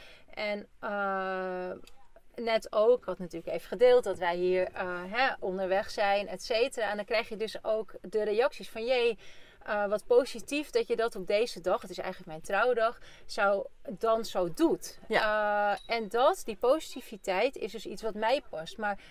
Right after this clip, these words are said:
Speaker 1: zo heeft iedereen een bepaalde waarde of is er een bepaald gevoel wat bij jou hoort of wat jij uitstraalt. En als je dat dus mee zou nemen in je personal branding, dus hoe jij jezelf laat zien, hoe je jezelf,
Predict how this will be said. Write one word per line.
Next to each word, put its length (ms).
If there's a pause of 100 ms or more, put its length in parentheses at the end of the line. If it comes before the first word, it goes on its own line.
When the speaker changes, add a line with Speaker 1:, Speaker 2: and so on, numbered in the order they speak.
(180)
Speaker 1:
zo 180
heeft 280
iedereen 600
een 80
bepaalde 520
waarde 640
of 320
is 260
er 100
een 120
bepaald 460
gevoel 720 (320)
wat 280
bij 240
jou 300
hoort 300
of 80
wat 160
jij 240
uitstraalt. 800
En 140
als 160
je 120
dat 180
dus 160
mee 280
zou 220
nemen 360
in 180
je 160
personal 440
branding, 720
dus 220
hoe 180
jij 200
jezelf 400
laat 280
zien, 360
hoe 220
je 120
jezelf, 400